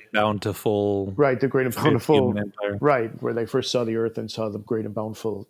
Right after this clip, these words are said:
Speaker 2: Fifth Empire. Uh, so that's a, that set was redressed for this scene, for this, uh, episode. And, um, um, the one other thing, uh, which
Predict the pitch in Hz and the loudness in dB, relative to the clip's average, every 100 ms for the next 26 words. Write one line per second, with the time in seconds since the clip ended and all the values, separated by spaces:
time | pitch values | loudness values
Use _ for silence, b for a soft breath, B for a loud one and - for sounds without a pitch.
0 | _ - - 120 110 98 101 98 B B | _ -10 -4 -4 -4 -8 -14 -16 B B
1 | B B 135 139 135 170 151 147 143 131 | B B 4 4 4 4 4 4 2 0
2 | 113 147 139 - - 139 139 127 110 117 | 2 2 2 0 0 0 0 -4 -2 -4
3 | 113 110 117 - - 123 117 - 104 104 | -2 -4 -6 -6 -4 -4 -4 -6 -8 -8
4 | 107 156 151 135 135 - - 120 107 101 | -10 -2 0 2 0 -4 -8 -6 -6 -6
5 | 104 117 131 127 - 110 117 143 _ b | -8 -4 -4 -4 -4 -6 -6 -10 _ b
6 | b b b b b b _ - 143 139 | b b b b b b _ 4 4 6
7 | 127 127 123 127 - 123 120 117 120 120 | 4 2 0 0 0 2 2 0 -2 -6
8 | - _ - 180 185 180 185 - 151 165 | -12 _ -2 2 4 2 0 -4 2 4
9 | 175 156 160 147 135 123 123 127 - 123 | 6 6 4 2 0 0 0 -2 -4 -4
10 | 135 139 143 - - | 0 0 -2 -6 -8